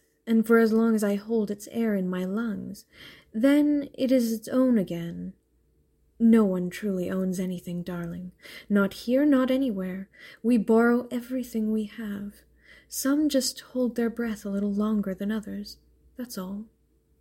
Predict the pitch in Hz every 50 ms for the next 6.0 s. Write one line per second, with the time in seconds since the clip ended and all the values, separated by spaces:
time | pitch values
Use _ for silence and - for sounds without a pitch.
0 | _ _ _ _ _ _ _ _ _ _ _ _ _ _ _ _ _ _ _ _
1 | _ _ _ _ _ _ _ _ _ _ _ _ _ _ - - - _ _ 196
2 | 214 247 294 311 277 214 196 185 180 175 175 175 175 185 190 190 208 220 208 214
3 | 220 196 208 214 226 233 220 202 - 214 220 208 208 - - - 220 202 - -
4 | - - 262 247 254 - 196 185 185 185 185 - - 247 226 220 214 220 - -
5 | 269 254 226 196 185 180 180 185 185 175 - 196 190 185 185 185 185 185 190 190